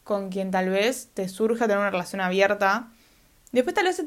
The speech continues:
te surja ten-, no tener una relación abierta con otra persona, tal vez depende también el encuentro con otro, ¿no? Tal vez te enamorás de alguien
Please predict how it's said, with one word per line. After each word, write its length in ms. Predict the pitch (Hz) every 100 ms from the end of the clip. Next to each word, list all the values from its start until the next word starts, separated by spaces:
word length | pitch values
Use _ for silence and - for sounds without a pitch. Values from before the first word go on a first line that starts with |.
| -
te 100 | 233
surja 260 | 262 285
ten-, 160 | 233 214
no 160 | 214 254
tener 140 | 247
una 100 | 254
relación 260 | 208 196 226
abierta 280 | 220 226
con 80 | 220
otra 180 | 202 214
persona, 540 | 196 185 262 262 262
tal 120 | 226 202
vez 320 | 226 226 -
depende 380 | 208 214 269 226
también 260 | 196 208
el 100 | 240
encuentro 340 | 196 196 220 220
con 160 | 190
otro, 240 | 226 220 196
¿no? 160 | 196
Tal 120 | 220
vez 140 | 214 220
te 60 |
enamorás 400 | 285 214 190 214
de 100 | 240
alguien 600 | 240 233 240 240 254 302